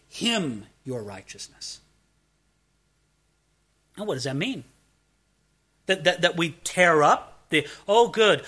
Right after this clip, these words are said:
I know I'm a sinner. Now I don't have to keep this Sermon on the Mount stuff." No, no, a thousand times no. Because it shows us God's heart. It shows us God's standard. But what it does not show us is the path for getting to heaven. The path for getting to heaven is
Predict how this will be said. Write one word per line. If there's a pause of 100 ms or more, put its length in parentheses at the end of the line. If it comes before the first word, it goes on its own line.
(160)
I
know
I'm
a
sinner.
Now
I
don't
have
to
keep
this
Sermon
on
the
Mount
stuff."
No,
no,
a
thousand
times
no. (240)
Because
it
shows
us
God's
heart.
It
shows
us
God's
standard. (180)
But
what
it
does
not
show
us (180)
is
the
path (120)
for
getting
to
heaven. (1600)
The
path
for
getting
to
heaven
is